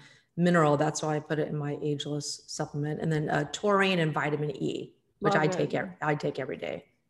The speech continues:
Speaker 2: Love it.
Speaker 1: Lots of things get rid of arsenic.
Speaker 2: So we haven't discussed mercury, which we need to talk about, and cadmium. Maybe let's talk about cadmium first. Number one, are you seeing a lot
Speaker 1: Mm-hmm.
Speaker 2: of cadmium, and where is it coming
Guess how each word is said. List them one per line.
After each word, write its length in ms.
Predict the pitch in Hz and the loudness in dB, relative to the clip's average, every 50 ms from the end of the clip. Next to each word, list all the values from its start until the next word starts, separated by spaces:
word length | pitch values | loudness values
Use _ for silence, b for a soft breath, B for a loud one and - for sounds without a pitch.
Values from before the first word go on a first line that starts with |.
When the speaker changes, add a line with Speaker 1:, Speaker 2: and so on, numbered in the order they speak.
| - | -6
Speaker 2:
Love 260 | 208 208 202 202 185 | -2 -2 -2 -2 -2
it. 200 | 185 185 175 - - _ _ _ - | -4 -8 -8 -10 -14 _ _ _ -4
Speaker 1:
Lots 220 | 175 175 175 - | -2 -2 0 0
of 80 | 170 - | -2 -2
things 160 | 160 156 151 | -2 -4 -4
get 140 | - - - | -4 -4 -4
rid 120 | - - | -4 -4
of 80 | - - | -4 -4
arsenic. 380 | - 160 - - - - - - - _ _ _ - | -6 -8 -10 -10 -12 -14 -14 -16 -20 _ _ _ -4
Speaker 2:
So 240 | - - 269 247 | 2 6 8 10
we 160 | 240 240 247 240 | 10 10 8 6
haven't 420 | 226 269 277 302 302 370 349 285 | 6 6 6 6 4 2 0 0
discussed 760 | - 262 233 - - - - 220 202 202 202 202 - - - | 0 0 -2 -2 -2 2 4 6 6 6 4 2 0 -2 0
mercury, 600 | 214 208 214 214 220 220 220 240 220 220 220 226 | 2 4 6 6 6 4 4 2 2 4 4 4
which 240 | 208 208 214 - - | 4 2 2 2 2
we 140 | 220 208 208 | 2 4 4
need 200 | 208 208 202 - | 4 2 2 0
to 100 | 208 190 | -4 -4
talk 300 | - 226 214 202 202 196 | 0 2 4 4 4 2
about, 240 | 190 202 196 190 185 | 2 2 2 2 2
and 180 | 170 175 175 | 0 -2 -4
cadmium. 640 | - - 180 208 190 180 170 165 175 160 160 156 156 170 196 | -6 -2 2 4 4 4 4 4 2 0 0 -2 -2 0 2
Maybe 240 | 220 233 247 262 | 4 4 4 4
let's 240 | 247 233 214 208 - | 6 4 4 2 2
talk 240 | - - 202 190 196 | 2 2 4 4 4
about 260 | 196 180 175 170 175 - - | 2 2 0 0 0 -2 0
cadmium 520 | 208 175 180 175 175 185 170 160 160 165 - | 2 4 4 4 2 0 -2 -2 -2 -4 -4
first. 320 | - 185 165 151 180 - - | -2 0 0 0 0 0 2
Number 240 | 208 220 208 220 220 | 2 2 4 4 4
one, 240 | 196 202 202 196 | 4 6 4 4
are 40 | 190 | 4
you 140 | 185 180 180 | 2 0 0
seeing 280 | 180 - - 226 214 208 | 0 0 2 4 4 4
a 40 | 208 | 4
lot 140 | 208 196 190 | 4 4 4
Speaker 1:
Mm-hmm. 80 | 185 | 2
Speaker 2:
of 80 | 190 - | 0 -2
cadmium, 460 | - 220 208 202 196 202 208 202 196 | 2 4 4 4 4 4 2 2 2
and 160 | 190 180 180 | 2 2 2
where 280 | 180 202 208 220 220 226 | 4 6 6 8 8 6
is 140 | 233 - 220 | 6 4 2
it 80 | 196 - | -2 0
coming 320 | - 208 180 180 175 165 | 0 -2 0 0 -2 -4